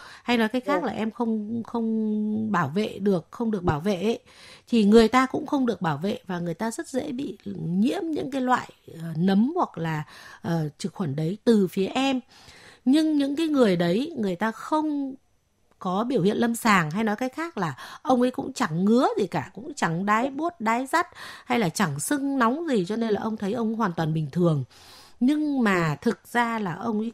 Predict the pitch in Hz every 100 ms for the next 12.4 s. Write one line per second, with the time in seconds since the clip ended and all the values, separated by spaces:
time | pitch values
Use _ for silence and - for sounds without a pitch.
0 | - - 214 240 339 392 - 208 208 240
1 | 294 339 - - - - 185 170 165 156
2 | 165 170 220 277 247 247 226 180 220 269
3 | 240 214 208 208 190 175 202 196 175 185
4 | 254 269 - - - - 185 170 165 190
5 | 196 262 403 381 - 156 151 165 240 -
6 | 170 139 151 185 311 226 151 214 220 214
7 | 214 196 160 165 165 170 170 254 - -
8 | - - - 277 311 - 320 302 254 226
9 | 277 285 254 202 - 254 247 233 262 269
10 | 254 247 233 - 165 151 - 226 - 170
11 | 175 175 160 214 214 - 165 160 156 151
12 | 196 185 170